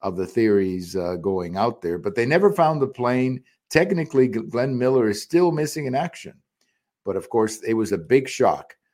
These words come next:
to lose Glenn Miller because of the impact that he had on the troops who would listen to his music and would listen to the radio to get some sense of relief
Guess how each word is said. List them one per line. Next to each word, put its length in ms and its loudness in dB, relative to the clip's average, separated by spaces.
to 100 -2
lose 320 0
Glenn 340 -4
Miller 280 0
because 400 -6
of 120 -2
the 180 -2
impact 520 -2
that 140 -4
he 100 -4
had 300 -2
on 160 -8
the 100 -6
troops 460 -2
who 400 -8
would 240 -4
listen 460 0
to 140 -10
his 240 -4
music 520 -8
and 180 -8
would 160 -8
listen 340 -4
to 100 -14
the 140 -12
radio 520 0
to 100 -4
get 240 0
some 320 -2
sense 680 -8
of 180 -6
relief 560 -2